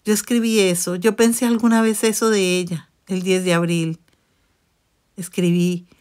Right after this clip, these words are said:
"Avellaneda tiene algo que me atrae, eso es evidente, pero ¿qué es? Bueno, ¿y qué era?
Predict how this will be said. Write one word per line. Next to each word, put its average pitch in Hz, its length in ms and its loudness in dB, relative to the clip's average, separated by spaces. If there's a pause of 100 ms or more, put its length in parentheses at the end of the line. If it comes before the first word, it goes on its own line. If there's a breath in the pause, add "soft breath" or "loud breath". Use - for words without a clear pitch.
(140 soft breath)
"Avellaneda 196 640 4
tiene 226 260 4
algo 220 220 0
que 233 120 -2
me 190 100 2
atrae, 175 560 -2 (100)
eso 196 220 -2
es 220 100 -2
evidente, 226 720 -2 (120)
pero 196 260 -2
¿qué 202 300 2
es? 180 200 -10 (540 soft breath)
Bueno, 233 320 6
¿y 180 80 -2
qué 220 400 2
era? 175 260 -4